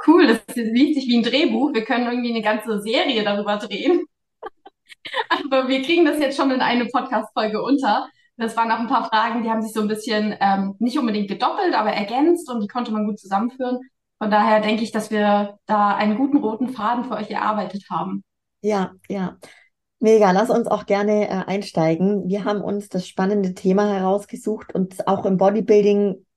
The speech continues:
Speaker 2: extrem wichtig natürlich, generell aber für die Gesundheit bei uns wichtig das Thema Schilddrüse. Franzi, klär uns zu Beginn doch gerne einfach mal allgemein auf, was ist überhaupt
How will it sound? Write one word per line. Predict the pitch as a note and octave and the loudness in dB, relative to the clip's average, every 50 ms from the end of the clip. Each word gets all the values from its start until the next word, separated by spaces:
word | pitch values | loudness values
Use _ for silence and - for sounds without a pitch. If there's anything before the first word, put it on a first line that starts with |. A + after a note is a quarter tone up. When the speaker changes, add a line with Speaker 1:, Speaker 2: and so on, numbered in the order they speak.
| _ _ _ | _ _ _
Speaker 2:
extrem | - D#3 F3+ - - - - - G3 G3+ F#3+ E3+ | -4 -4 -4 -4 -8 -14 -6 -2 2 2 4 4
wichtig | F#3 A3+ B3+ B3 - C4 B3 - | 4 2 0 2 0 -2 0 0
natürlich, | A#3 A#3 A#3 - A#3+ A#3 A3+ A3+ G#3 - - _ - | 0 -2 -2 2 2 4 4 4 2 0 -10 _ -4
generell | - E3 E3+ E3+ D#3+ E3 F3+ G3+ | -2 -2 0 0 2 2 4 4
aber | G3+ G3+ G#3 G#3+ G#3+ G#3 | 4 2 4 2 2 2
für | - G#3+ | 2 -4
die | F#3 F#3+ | -4 -4
Gesundheit | F#3+ G3+ F#3+ - G3 G3 F#3 - G3 F#3+ F#3+ F#3 - - - - - - - _ _ _ _ | -4 -4 -4 -4 -4 -4 -4 -4 -4 -4 -4 -4 -8 -18 -20 -20 -20 -20 -20 _ _ _ _
bei | - F#3 | 2 2
uns | - - F#3+ F#3 - | 4 4 2 2 2
wichtig | G3 F#3+ G3 - G3+ F#3+ - | 0 0 2 0 0 0 0
das | F#3 F3+ - | -2 -4 -4
Thema | - - F3+ F3+ F3+ F#3 F#3 | 0 2 4 4 6 4 2
Schilddrüse. | F#3 - - G3+ G#3+ G#3+ - - - D#3+ D#3+ D#3+ - E3 D#3 D#3 - - - - - _ _ _ _ _ _ _ | 0 2 4 4 4 2 0 -4 -4 -4 -4 -2 -4 -4 -4 -6 -8 -16 -20 -20 -20 _ _ _ _ _ _ _
Franzi, | - - A3 A#3 B3 C4 A#3+ A3+ | -2 0 2 2 4 4 2 2
klär | - - G#3 G#3+ F3+ | 4 4 4 4 4
uns | F#3 G#3 - | 2 -4 -6
zu | - A#3 F#3 | -6 -6 -4
Beginn | - G3+ G3 - G3+ G#3+ G3+ | -4 -2 2 2 2 4 4
doch | G3+ G3 G3+ - - | 2 2 0 -4 -2
gerne | - F3 E3+ F3 F#3 - | -2 0 2 2 0 0
einfach | - F3 E3+ - F#3 - | -2 -4 -4 -4 -6 -2
mal | - F3 F3 F3+ E3+ - | 0 0 2 2 0 0
allgemein | F3 F3+ F3+ F3+ F#3 F#3+ F3 E3 E3 E3 - | 2 2 2 4 2 2 0 2 0 -2 0
auf, | - F3 F3+ G3+ F#3+ - | 2 2 2 2 0 -2
was | - G3 G3 F#3+ - - | -4 -4 -4 -4 -6 -4
ist | - F#3+ F3+ - - - - | -4 -4 -4 -6 -16 -14 -6
überhaupt | - E3+ D#3+ E3 E3+ E3 D#3+ - - - - | -4 -2 0 0 0 0 -2 -4 -12 -20 -16